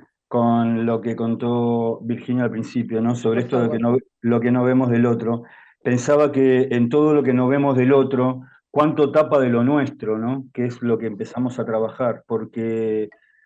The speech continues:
Speaker 1: poner todo en el otro cuando también nos, nos referimos de esta manera,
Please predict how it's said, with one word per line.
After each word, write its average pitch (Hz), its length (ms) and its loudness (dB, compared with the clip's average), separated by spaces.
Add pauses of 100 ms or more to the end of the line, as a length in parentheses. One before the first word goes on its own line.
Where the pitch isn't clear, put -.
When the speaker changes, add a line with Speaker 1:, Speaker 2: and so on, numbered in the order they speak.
(260)
Speaker 1:
poner 127 360 2
todo 151 240 6
en 139 80 2
el 135 140 6
otro 151 280 4
cuando 123 440 2
también 143 400 0
nos, 117 460 -2
nos 117 160 -2
referimos 139 420 2
de 139 60 4
esta 135 160 0
manera, 127 600 2